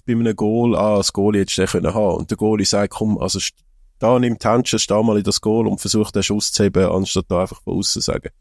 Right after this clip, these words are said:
Aber da ist ja wirklich so, wir haben die gleiche Ausgangslage. Wir sitzen vor dem Screen, wir kennen uns mehr oder weniger mit den Fußballregeln aus,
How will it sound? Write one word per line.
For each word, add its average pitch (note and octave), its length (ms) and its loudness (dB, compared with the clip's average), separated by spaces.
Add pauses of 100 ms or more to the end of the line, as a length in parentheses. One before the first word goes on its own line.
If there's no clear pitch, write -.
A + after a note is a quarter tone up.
(240)
Aber - 160 -2
da A#2+ 340 4
ist A#2 140 0
ja C3+ 140 2
wirklich E3+ 300 -2
so, D3 280 2 (320)
wir B2+ 140 -2
haben C3 80 0
die - 80 -10
gleiche D#3+ 300 0
Ausgangslage. C#3+ 640 0
Wir A2+ 140 -4
sitzen F3 400 0 (160)
vor A#2+ 160 0
dem A#2 100 2
Screen, F3 500 2 (500)
wir A#2 120 -2
kennen C#3+ 360 0
uns B2 260 0
mehr C#3+ 160 4
oder C3+ 120 0
weniger C3 260 2
mit A#2+ 140 -2
den G#2+ 80 -6
Fußballregeln B2+ 720 0
aus, E3+ 280 -4